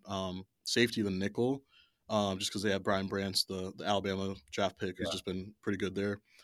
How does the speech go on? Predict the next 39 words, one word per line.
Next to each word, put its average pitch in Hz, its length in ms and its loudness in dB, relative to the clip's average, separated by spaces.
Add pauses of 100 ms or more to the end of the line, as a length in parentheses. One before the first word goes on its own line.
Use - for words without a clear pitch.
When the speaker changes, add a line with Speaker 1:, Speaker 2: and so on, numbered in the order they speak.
(300)
Speaker 1:
Um, 92 480 -2
but 98 180 2
in 95 120 -4
terms 135 200 4
of 104 220 2
what 107 120 4
he 110 60 2
can 107 160 -2
do, 104 400 2
creating 101 260 -2
turnovers 101 600 0
and, 90 200 -8 (400)
you 98 100 -6
know, 90 160 -8
stopping 95 360 2
the 92 60 -2
run, 107 480 2 (100)
he's 110 340 0 (160)
pretty 113 160 2
much 101 140 2
a 95 60 -6
do-it-all 98 340 0
D 92 140 -6
B 101 100 -2
back 95 240 -2
there. 92 260 -4 (440)
And - 80 0
also 147 180 4
just, 139 180 6
like, 113 140 6
the 107 140 -2
energy 107 360 0
he 110 120 -4
brings. 104 440 0
I 101 60 0
know 104 140 2
that's 92 160 0
something 104 260 2
that 95 140 -2